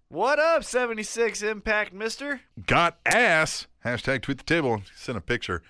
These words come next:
Speaker 2: So he was at, uh, one of the Impact Wrestling tapings,
Speaker 1: Mm-hmm.
Speaker 2: and he took a picture of, uh,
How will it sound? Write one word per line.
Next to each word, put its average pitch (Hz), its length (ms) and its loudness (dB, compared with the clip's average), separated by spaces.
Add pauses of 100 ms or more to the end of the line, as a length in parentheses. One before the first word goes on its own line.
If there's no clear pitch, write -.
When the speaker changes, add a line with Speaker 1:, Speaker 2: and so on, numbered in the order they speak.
(160)
Speaker 2:
So - 140 -12
he 113 80 -4
was 104 120 -6
at, 98 280 0
uh, 92 160 -4
one 92 140 -6
of - 40 -12
the 98 60 -14
Impact 95 320 -6
Wrestling 85 420 -8
tapings, 82 440 -10 (280)
Speaker 1:
Mm-hmm. - 220 -18
Speaker 2:
and 82 160 -10
he 78 180 -12
took 85 160 -14
a 78 60 -18
picture 87 320 -12
of, 78 100 -12
uh, 78 140 -12